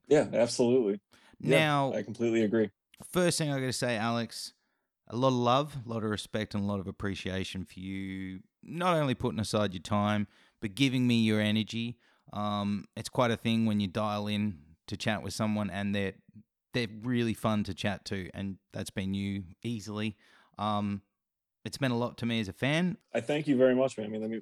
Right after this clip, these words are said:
Speaker 1: I, I had a great time doing this, and, you
Speaker 2: Oh.
Speaker 1: know, this was, I gotta say, like, not just blowing smoke, this was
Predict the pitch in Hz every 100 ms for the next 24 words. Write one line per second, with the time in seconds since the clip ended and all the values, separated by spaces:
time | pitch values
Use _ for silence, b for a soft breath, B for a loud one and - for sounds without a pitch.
0 | - 107 104 - 95 104 107 110 113 107
1 | 104 127 90 82 98 85 85 _ - 95
2 | 95 95 - 101 - - - 104 104 101
3 | - 113 104 95 - _ _ _ _ _
4 | - 110 107 113 107 110 107 - 110 104
5 | - 95 104 92 -